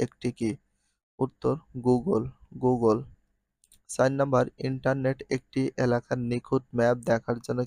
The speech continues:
কি ব্যবহৃত হয়? উত্তর Google Earth, Google Earth, Google Earth। পাঁচ, ওয়েব ব্রাউজার কি ধরনের সফটওয়্যার? উত্তর অ্যাপ্লিকেশন সফটওয়্যার, অ্যাপ্লিকেশন সফটওয়্যার। ছয়, পৃথিবীর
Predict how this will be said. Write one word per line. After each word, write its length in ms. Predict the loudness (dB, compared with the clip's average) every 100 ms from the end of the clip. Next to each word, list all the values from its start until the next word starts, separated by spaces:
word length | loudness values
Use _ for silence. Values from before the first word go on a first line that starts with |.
| -2
কি 100 | -2 2
ব্যবহৃত 380 | 2 2 2 0 0
হয়? 180 | 0 0 -4 _ _ _ _ _ _ -4
উত্তর 260 | -2 0 0 0
Google 280 | 0 2 4 2
Earth, 200 | 0 -4 -4 -6 -4
Google 320 | -2 2 0 -2 -6 -6
Earth, 280 | -6 _ -8 -8 -8 _ _ _ _ -4
Google 280 | 0 2 0 0
Earth। 240 | -4 -2 -4 -4 -8 _ _ _ _ _ 2
পাঁচ, 300 | 4 4 2 -4 -12 _ -20 _ 2
ওয়েব 260 | 4 4 2
ব্রাউজার 440 | 4 6 6 6 2 0
কি 100 | -2 -2
ধরনের 380 | 0 0 2 0 -2
সফটওয়্যার? 440 | -2 -2 -2 -4 -4 _ _ _ _ _ -10 -10
উত্তর 240 | -2 0 0 0
অ্যাপ্লিকেশন 600 | -4 -2 -6 -6 -8 -8 -6
সফটওয়্যার, 380 | -8 -4 -6 -4
অ্যাপ্লিকেশন 580 | -8 -6 -6 -6 -6 -6 -8 -4
সফটওয়্যার। 400 | -2 -2 -4 -10 -12 _ _ -12
ছয়, 280 | -6 -2 -2 -6 _ _ _ _
পৃথিবীর 420 | -6 -4 -2 -2